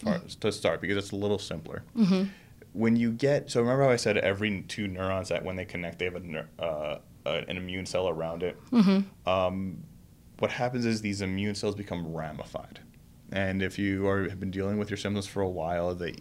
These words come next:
Speaker 1: the low-hanging fruit that's always available as, like, the quick and easy nuggets for education are always gonna be talking about pro-inflammatory cytokines. That's the first step to think about, things that create inflammation. So you have inflammation cells creating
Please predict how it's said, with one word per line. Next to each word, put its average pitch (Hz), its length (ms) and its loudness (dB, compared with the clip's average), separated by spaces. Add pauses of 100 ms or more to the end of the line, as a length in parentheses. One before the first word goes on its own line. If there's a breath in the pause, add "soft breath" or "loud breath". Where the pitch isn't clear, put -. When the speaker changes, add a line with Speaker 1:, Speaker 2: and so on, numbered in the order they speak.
Speaker 1:
the 71 120 -4
low-hanging 110 600 0
fruit 101 360 -2
that's 90 180 0
always 101 280 2
available 95 600 2
as, 87 120 -4
like, 80 120 -6
the 87 120 -4
quick - 300 -4
and 104 100 0
easy 101 220 -2
nuggets 92 540 -4
for 90 240 -2
education 110 600 -2
are 92 40 -2
always 92 180 -2
gonna 95 80 -6
be 92 80 -6
talking 85 200 -8
about 85 280 -4
pro-inflammatory 92 800 -4
cytokines. - 680 -6 (840 soft breath)
That's - 240 -6
the 95 100 -2
first 85 260 -4
step - 180 -6
to 85 60 -6
think 135 220 0
about, - 340 -2 (540 soft breath)
things 104 240 -2
that 92 140 -6
create 101 580 0
inflammation. 95 720 -2
So - 140 -8
you 85 140 -2
have 80 180 -4
inflammation 113 800 2 (200)
cells 101 600 0 (380)
creating 104 920 2